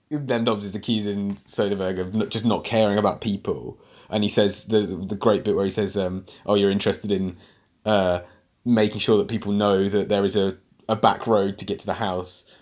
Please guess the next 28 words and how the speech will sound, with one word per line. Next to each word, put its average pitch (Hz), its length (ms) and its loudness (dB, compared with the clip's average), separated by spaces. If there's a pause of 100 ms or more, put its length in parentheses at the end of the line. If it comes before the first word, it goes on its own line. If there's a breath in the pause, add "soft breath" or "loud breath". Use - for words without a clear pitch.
(120)
but 101 100 -2
you 104 60 2
don't 95 140 2
care 101 100 -2
about 95 160 2
how 98 100 2
they 98 140 2
relate 98 320 0
to 107 80 -4
each 104 160 -6
other." 80 400 -8
And 95 240 -6
Soderbergh 92 560 -2
says, 90 200 -4
"Yeah, 95 140 0
I 95 60 -2
care 107 180 0
about, 92 300 -2 (420 soft breath)
I - 60 -8
care 143 120 4
about 107 200 4
where 110 180 4
they 95 160 0
are, 92 100 -2
not 92 220 -6
who 101 100 -4
they 92 160 -2
are." 107 300 -4